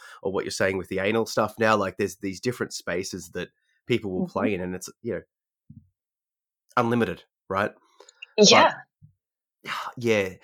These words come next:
Speaker 1: So, so the, so you're saying there's, like, a, a certain group of people or a certain group of dominants that will enjoy the leading and the guiding and the showing.
Speaker 2: Mm-hmm.
Speaker 1: But you, you wanna have someone that comes to the table
Speaker 2: With
Speaker 1: with some
Speaker 2: something.
Speaker 1: knowledge.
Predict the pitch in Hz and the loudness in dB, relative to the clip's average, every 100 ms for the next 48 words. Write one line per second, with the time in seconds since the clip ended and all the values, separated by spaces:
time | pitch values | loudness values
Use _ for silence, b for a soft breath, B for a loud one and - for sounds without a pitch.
0 | b b 151 - 156 135 143 135 - 156 | b b 0 4 6 6 6 4 0 0
1 | 170 208 185 147 123 120 113 - 117 - | 0 2 2 2 2 2 0 -2 -4 -2
2 | 107 101 - 123 127 120 107 104 - 107 | -4 -4 0 0 0 -4 -6 -6 -6 -4
3 | 107 98 90 95 90 117 101 101 98 87 | -4 -6 -6 -8 -2 -2 0 -4 -6 -4
4 | 95 95 95 80 - - 107 - 98 98 | -2 -2 -4 -6 -12 -8 -4 -4 -2 -2
5 | 98 90 - - _ 120 104 101 104 101 | -2 -4 -12 -20 _ -6 -2 -2 0 0
6 | 95 - 98 92 95 92 92 90 87 87 | -4 -8 -6 -6 -8 -6 -6 -6 -6 -6
7 | 87 87 90 87 87 - 92 87 - _ | -6 -6 -6 -8 -8 -10 -10 -10 -16 _
8 | _ _ _ _ _ _ _ _ 185 202 | _ _ _ _ _ _ _ _ 0 0
9 | 208 110 110 113 - - 107 113 117 107 | 0 -2 0 0 -2 -8 -2 0 2 2
10 | 107 95 - 101 95 92 87 90 - _ | 0 -2 -2 -2 -2 -4 -6 -8 -8 _
11 | _ _ _ _ - 117 110 95 107 - | _ _ _ _ -2 -2 0 -6 -8 -4
12 | 95 87 90 85 - _ _ _ _ _ | -4 -2 -6 -8 -12 _ _ _ _ _
13 | _ _ _ _ _ _ - 220 214 - | _ _ _ _ _ _ 8 8 8 6
14 | 196 180 180 - - - | 4 4 4 4 4 -6